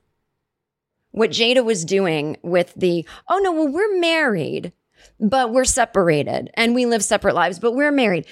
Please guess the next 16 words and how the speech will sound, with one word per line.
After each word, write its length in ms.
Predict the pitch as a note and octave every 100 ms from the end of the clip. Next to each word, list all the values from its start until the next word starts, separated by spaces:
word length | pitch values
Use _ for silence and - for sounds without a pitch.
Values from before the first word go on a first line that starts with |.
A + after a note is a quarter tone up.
| -
That's 300 | - A3 A#3+
called 260 | - C4+ G#3+
narcissist 800 | G3+ G3 A3 B3 A3 A3 A3 - _
equivocation. 1000 | G3+ - G#3 F#3 - F#3 E3+ - - - - - -
So 260 | - A#3 G3
basically, 920 | A3+ C4+ C#4 C#4+ G3 E3+ D3+ D#3+ - - _
when 580 | - F3+ A3 A#3+ C#4 D4+ -
you're 280 | G3 G#3
a 40 | F3+
covert 480 | - G3+ G3+ D4 G#3+
narcissist 600 | G3+ F#3 F#3 G3 F3 -
and 180 | G3+ G3
you 120 | G3
need 1000 | F#3+ G3+ A3 B3+ C4 G#3 F3+ F3+ A3+ A3 _ _ _ _ _ _ -
the 160 | G3
person 640 | G3+ A#3 A3+ - C3+ D#3+